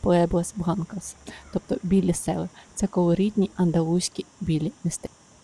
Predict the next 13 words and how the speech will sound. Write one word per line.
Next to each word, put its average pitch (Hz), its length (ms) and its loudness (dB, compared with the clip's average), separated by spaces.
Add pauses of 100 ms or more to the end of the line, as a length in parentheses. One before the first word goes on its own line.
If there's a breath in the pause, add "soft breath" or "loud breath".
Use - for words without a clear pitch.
(380)
Ця - 140 0
територія 254 500 6
була 190 280 8
заселена 202 480 6
ще 190 340 0
з 185 60 0
римської 190 440 4
доби. 165 340 2 (200)
Тут - 220 -2
є 185 60 2
багато 190 340 0
вузьких 202 500 -2
вуличок, 190 420 -12